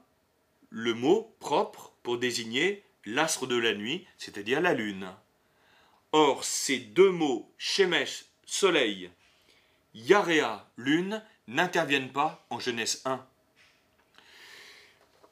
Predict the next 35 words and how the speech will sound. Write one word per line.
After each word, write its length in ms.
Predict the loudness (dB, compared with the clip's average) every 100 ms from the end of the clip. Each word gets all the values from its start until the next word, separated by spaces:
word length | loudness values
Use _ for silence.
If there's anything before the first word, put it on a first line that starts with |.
| _ _ _
Vous 220 | -12 0 4
avez 180 | 4
un 180 | 2 2
autre 260 | 0 0 -2
terme 280 | 0 0 -2
qui 160 | -8
intervient, 480 | -8 -8 -10 -12 -16 _ _ -4
c'est 220 | 0 0
le 100 | 0
mot 200 | 2 2
de 120 | 0
luminaire. 880 | -4 -4 -4 -4 -6 -10 -14 -20 _ _ _ _ _ _ -8 -6 -6
Et 100 | 0
là, 200 | 2 2
il 120 | -4
faut 160 | -6
absolument 520 | -4 -2 0 0 0 -4
se 120 | -4
mettre 180 | -4 -4
dans 80 |
le 80 | -4
contexte 380 | -4 -4 -6 -4
de 60 | -4
l'époque. 640 | -4 -4 -6 -8 -20 -20 _ _ _ _ _ _ -20 -20 -4
À 80 | 0
l'époque, 760 | 0 0 0 0 -2 -10 -20 -20 _ _ _ -8
la 120 | -4
notion 440 | 0 0 0 -2
de 160 | 0 0
nom 380 | 0 -4 -4 -10
n'est 140 | -8 -4
pas 160 | -2
seulement 320 | 0 0 -2 -4
une 160 | -2
étiquette. 840 | -4 -6 -12 -8 -10 -12 _ -20